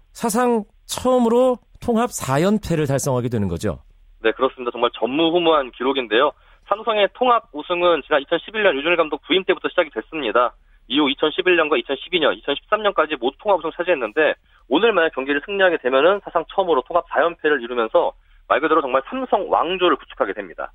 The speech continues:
Speaker 1: 아, 이천십일 년부터 정규 시즌 우승도 한국 시리즈 우승도 다 삼성 라이온즈가 하게 되는 상황, 이제 얼마 남지 않았습니다. 아, 경기 결과는 나오는 대로 제가 다시 알려드리도록 하고요.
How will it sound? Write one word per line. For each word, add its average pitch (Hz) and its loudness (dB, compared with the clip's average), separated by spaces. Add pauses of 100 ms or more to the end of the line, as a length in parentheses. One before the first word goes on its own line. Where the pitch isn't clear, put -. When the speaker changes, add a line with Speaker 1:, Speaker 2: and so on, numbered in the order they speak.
Speaker 1:
아, 110 -4
이천십일 127 -6
년부터 156 -2
정규 143 -4
시즌 170 -2
우승도 147 0 (400)
한국 170 -2
시리즈 185 -2
우승도 185 0 (300)
다 127 -2
삼성 180 -2
라이온즈가 117 0 (260)
하게 170 -2
되는 135 -2
상황, 120 -2 (260)
이제 107 -2 (220)
얼마 120 -2
남지 104 -2
않았습니다. 92 -4 (640)
아, 113 0
경기 175 0
결과는 196 2
나오는 185 4
대로 180 0
제가 139 0
다시 131 -4
알려드리도록 123 -2
하고요. 131 -2